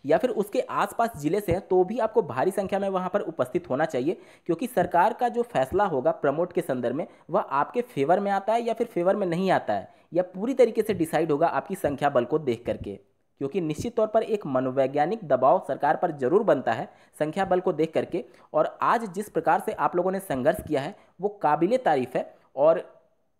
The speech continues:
आपको अब इस संघर्ष को विराम नहीं रखना है, क्योंकि मैं भी चाहता हूं कि जल्द से जल्द आप लोग को ये खुशखबरी दूं कि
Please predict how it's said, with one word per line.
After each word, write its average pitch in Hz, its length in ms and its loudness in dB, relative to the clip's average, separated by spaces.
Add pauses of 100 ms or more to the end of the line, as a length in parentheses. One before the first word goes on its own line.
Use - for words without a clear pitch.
(180)
आपको 151 340 -2
अब 202 340 2
इस - 200 -8
संघर्ष 165 440 0
को 220 120 0
विराम 156 380 2
नहीं 127 260 -2
रखना 190 260 -2
है, 202 160 -4 (340)
क्योंकि 175 200 -2
मैं 208 220 2
भी 254 120 -2
चाहता 156 320 0
हूं 165 120 0
कि 196 120 -6
जल्द 165 260 2
से 196 80 -2
जल्द 175 200 0
आप 147 200 0
लोग 175 140 0
को 185 100 0
ये 170 160 0 (320)
खुशखबरी 160 460 0
दूं 175 140 -2 (280)
कि 180 100 -10